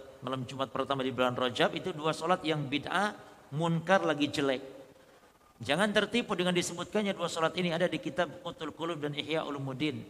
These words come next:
Jangan ketipu. Jangan tertipu pula, terpedaya dengan disebutkannya dua sholat ini di kita, di dalam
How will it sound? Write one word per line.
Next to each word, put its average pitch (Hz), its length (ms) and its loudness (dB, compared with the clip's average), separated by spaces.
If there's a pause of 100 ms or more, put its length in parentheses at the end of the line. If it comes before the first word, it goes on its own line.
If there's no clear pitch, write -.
(160)
Jangan 147 320 0
ketipu. 143 320 -8 (640)
Jangan 175 400 4
tertipu 240 400 4
pula, 233 240 8
terpedaya 214 560 6
dengan 202 240 4
disebutkannya 220 560 0
dua 190 160 0
sholat 175 320 0
ini 196 100 -2
di 185 60 -2
kita, 170 240 -4
di 156 160 -6
dalam 196 400 4